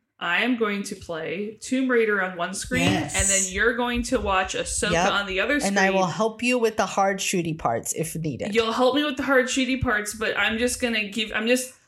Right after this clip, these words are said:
Speaker 1: I'm gonna, just gonna, you've seen enough Ahsoka, I'm just gonna, like, cut to the end.
Speaker 2: Yeah.
Speaker 1: I'm going to give you her last arc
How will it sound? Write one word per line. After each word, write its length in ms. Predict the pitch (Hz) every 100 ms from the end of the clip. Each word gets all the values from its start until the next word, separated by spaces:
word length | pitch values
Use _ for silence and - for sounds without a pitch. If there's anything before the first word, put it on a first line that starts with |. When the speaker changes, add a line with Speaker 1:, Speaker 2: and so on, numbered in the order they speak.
| -
Speaker 1:
I'm 180 | 269
gonna, 120 | 294 370
just 160 | -
gonna, 200 | 330 294 - - 214
you've 240 | - 226 254
seen 240 | - 330
enough 240 | 392 320 254
Ahsoka, 400 | 247 247 226 247
I'm 120 | 247
just 160 | 226
gonna, 120 | 233 233
like, 220 | 190 -
cut 320 | - 262 - -
to 80 | 254
the 200 | 214 -
end. 400 | 180 180 170 139 -
Speaker 2:
Yeah. 260 | 208 208 165
Speaker 1:
I'm 80 |
going 320 | 214 226 226 226
to 140 | 233
give 260 | 202 220 220
you 200 | 220 233
her 220 | 214 190
last 480 | 180 196 262 - -
arc 500 | 220 220 240 240 -